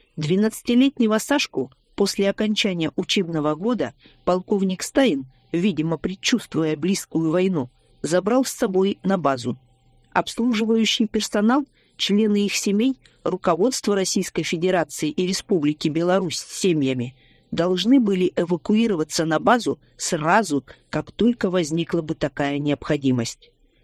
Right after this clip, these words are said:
Но они не успели. Никто не успел. Слишком быстро случился апокалипсис. Отец со своими людьми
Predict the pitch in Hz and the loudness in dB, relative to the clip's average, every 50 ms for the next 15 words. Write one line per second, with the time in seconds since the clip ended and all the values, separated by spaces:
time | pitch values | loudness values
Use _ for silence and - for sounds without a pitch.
0 | _ _ _ _ _ _ - 170 160 160 160 170 180 196 214 220 240 - _ _ | _ _ _ _ _ _ -4 0 2 2 2 2 0 0 0 -2 -2 -4 _ _
1 | _ - 170 170 170 165 160 - - - 143 135 127 123 123 127 - _ _ _ | _ -4 -2 0 0 0 -2 -4 -4 0 0 2 2 0 -4 -8 -12 _ _ _
2 | _ _ _ _ _ _ _ - 175 190 214 - - - - 165 151 147 143 135 | _ _ _ _ _ _ _ -2 0 0 0 -2 -2 0 0 2 2 2 2 0
3 | 135 123 - - - 127 127 - - _ _ _ _ _ _ _ _ _ _ _ | 0 -2 -4 -4 -4 -6 -6 -6 -8 _ _ _ _ _ _ _ _ _ _ _
4 | _ _ - - - 190 185 202 196 - - - 208 208 202 185 180 214 226 - | _ _ -8 -2 0 2 2 2 0 0 0 0 0 2 0 0 0 0 -2 -2
5 | - - - 135 - - 147 147 - - 156 135 - - - - - 151 - - | -2 -4 -6 -6 -2 0 0 0 2 0 0 0 0 -4 -6 -4 -4 -4 -2 -2
6 | 156 151 - 165 147 135 131 - - - 139 - - - - _ _ _ _ _ | -4 -2 -2 -2 -2 -2 -2 -4 -6 -8 -8 -8 -10 -12 -18 _ _ _ _ _
7 | _ _ _ _ _ _ _ - 156 156 - 220 233 - - - - _ _ - | _ _ _ _ _ _ _ -4 -4 0 0 0 0 0 -4 -10 -14 _ _ -6
8 | - - 160 - - 165 175 165 165 156 156 156 160 165 175 160 170 165 151 127 | -4 -4 -4 -4 -2 -2 0 0 0 0 0 0 0 -2 -2 0 0 0 0 -2
9 | 131 | -2